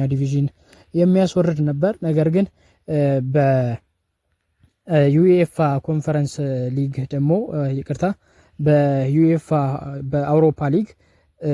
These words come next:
ዋንጫ ማሳካታቸው እንደሚታወስ ደግሞ ይታወቃል ማለት ነው። ከዩናይትድ ጋር በነበረው የዩሮፓ ሊግ የፍጻሜ ጨዋታ ላይ፣ እ፣ ዩናይትድን በማሸነፍ ዋንጫ ማንሳታቸው ይታወሳል። አንድ ለባዶ በማሸነፍ እሳቸውም እንግዲህ መጀመሪያ እንደተናገሩት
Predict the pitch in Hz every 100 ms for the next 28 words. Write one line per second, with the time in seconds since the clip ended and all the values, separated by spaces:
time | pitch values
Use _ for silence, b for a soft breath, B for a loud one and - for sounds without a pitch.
0 | 131 120 - _ _ _ 151 147 156 156
1 | 156 - 147 151 143 135 175 143 135 135
2 | 123 127 131 151 135 139 - 143 170 143
3 | - 139 139 143 151 147 139 - 127 135
4 | 131 135 139 143 143 131 135 135 135 139
5 | 135 131 123 135 147 147 - 143 131 135
6 | - b b b 151 147 165 165 151 147
7 | 143 147 147 175 202 - 151 131 127 -
8 | _ _ _ _ _ _ 170 165 165 160
9 | 160 156 151 151 139 156 165 - 156 156
10 | 165 156 160 156 143 160 151 160 151 -
11 | 127 127 131 131 127 131 135 135 139 -
12 | 151 196 156 - 147 - 151 147 147 160
13 | 156 143 151 151 160 160 165 160 160 175
14 | 208